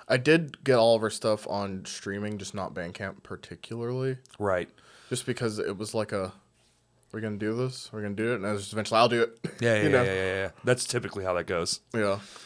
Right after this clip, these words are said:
Speaker 1: 'Cause I would just wait. We're gonna wait for the vinyl, but then we're like, "This could be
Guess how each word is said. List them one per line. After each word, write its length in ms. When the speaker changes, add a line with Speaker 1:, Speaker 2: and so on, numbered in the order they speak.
Speaker 1:
'Cause 80
I 100
would 120
just 300
wait. 220
We're 180
gonna 200
wait 200
for 80
the 80
vinyl, 340
but 100
then 140
we're 80
like, 200
"This 500
could 320
be 320